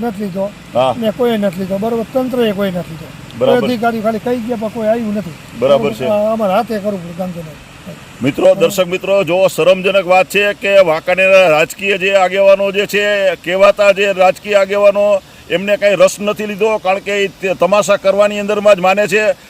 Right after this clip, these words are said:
Speaker 2: જે પ્રજાના પ્રશ્નો જે છે, જે માણસને રવિ પાક લેવાનો છે, ઈ પાક લેવાની અંદરમાં પણ એમને સહયોગ નથી આપ્યો. જે પ્રજાના સાચા પ્રશ્નો છે એને વાચા નથી આપી શકતા અને પોતે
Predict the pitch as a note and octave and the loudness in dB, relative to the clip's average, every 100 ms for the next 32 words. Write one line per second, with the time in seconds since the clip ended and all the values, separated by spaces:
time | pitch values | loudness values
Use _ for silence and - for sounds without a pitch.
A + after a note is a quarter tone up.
0 | - F3 F#3+ E3+ E3 A#3+ C4 A#3+ A3 E3+ | -6 -4 0 2 4 4 4 0 -2 -4
1 | G#3+ G#3+ G#3+ G3+ G#3 D#3+ G#3+ G#3 F3+ F#3 | -4 -4 -4 -4 -6 -4 -2 -2 -2 0
2 | G3 G#3 G#3 F3+ G#3+ - F#3 A#3 G3+ A3+ | -2 -4 -2 -2 -4 -4 -2 -2 0 2
3 | A3 G#3+ G3+ G3 D#3+ - - - C4+ C#4 | 4 2 0 -2 -4 -8 -20 -10 -4 -2
4 | B3 A#3+ G3+ A3+ A3+ A3 A3 G#3+ G#3+ G#3+ | 2 0 2 -2 0 -2 -4 -4 -4 -2
5 | G#3+ G#3+ G#3+ G#3 - E3+ G#3+ G#3+ A3 G#3 | -4 -4 -4 -4 -4 2 2 2 -2 -2
6 | A3 G#3+ G#3+ G#3 F#3 F#3+ G#3 G#3 G#3+ G3+ | -2 -2 -2 -4 -4 0 2 2 0 -2
7 | F3 G3+ G3+ E3 F3 G3+ A#3 G#3 G3 - | -4 -4 -6 -8 -16 -12 -10 -8 -6 -8
8 | - - - G#3 A3 D#3+ E3 G3+ G#3+ G#3 | -14 -18 -10 0 2 2 2 4 2 2
9 | G#3+ A3 G#3+ A3 G#3+ - A3+ A3+ G3+ - | 0 0 0 -2 -6 -2 0 0 0 -8
10 | - - G3 A3+ A3 G#3 G#3+ A3 A3+ | -16 -8 -2 -2 -2 -4 -4 -2 -2